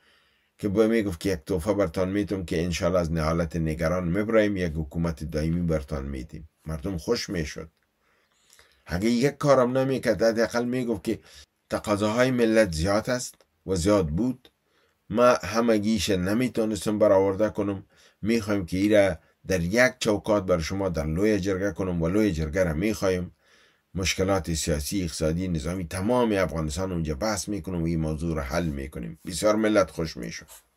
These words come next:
که این یک تصمیم مثبت گرفته شد، اما متاسفانه هیچ خبر خوشی برای ملت در اینجا نبود. این چیزایی بود که من فکر کردم که اینا باید می بود،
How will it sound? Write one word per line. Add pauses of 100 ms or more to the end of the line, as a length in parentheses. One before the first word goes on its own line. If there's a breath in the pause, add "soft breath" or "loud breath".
(460 soft breath)
که
این
یک
تصمیم
مثبت
گرفته
شد، (320 soft breath)
اما
متاسفانه
هیچ
خبر
خوشی
برای
ملت
در
اینجا
نبود. (1500)
این
چیزایی
بود
که
من
فکر
کردم
که
اینا
باید
می
بود،